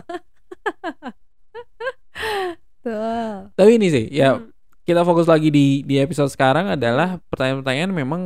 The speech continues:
Speaker 2: kita lempar dulu ke diri sendiri gitu.
Speaker 1: Hmm.
Speaker 2: Karena, eh, proses mengkomunikasikan apa yang kita pikirkan ke pasangan itu jadi proses lanjutan.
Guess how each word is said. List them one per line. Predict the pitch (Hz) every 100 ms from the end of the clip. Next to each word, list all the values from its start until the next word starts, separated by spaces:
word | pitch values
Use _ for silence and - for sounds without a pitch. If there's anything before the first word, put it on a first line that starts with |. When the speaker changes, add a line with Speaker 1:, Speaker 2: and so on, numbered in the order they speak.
| 175 -
Speaker 2:
kita | - 165
lempar | 160 139 131
dulu | 143
ke | -
diri | 123 120
sendiri | 117 120 120 107 104
gitu. | - 180
Speaker 1:
Hmm. | 175 - -
Speaker 2:
Karena, | - 127 160 180 - - - - - - -
eh, | 147 151 147 147 143 139 143 - - - - -
proses | - 151 147 147
mengkomunikasikan | 156 143 143 143 135 143 - 135 139 143 135
apa | 131 131
yang | 127 123
kita | 131 123 - 117 113 117 117
pikirkan | - 131 120 123 127
ke | 120
pasangan | - 117 113 104 147 165 - -
itu | - 143
jadi | 160 131
proses | 127 120 120
lanjutan. | 117 120 123 120 107 135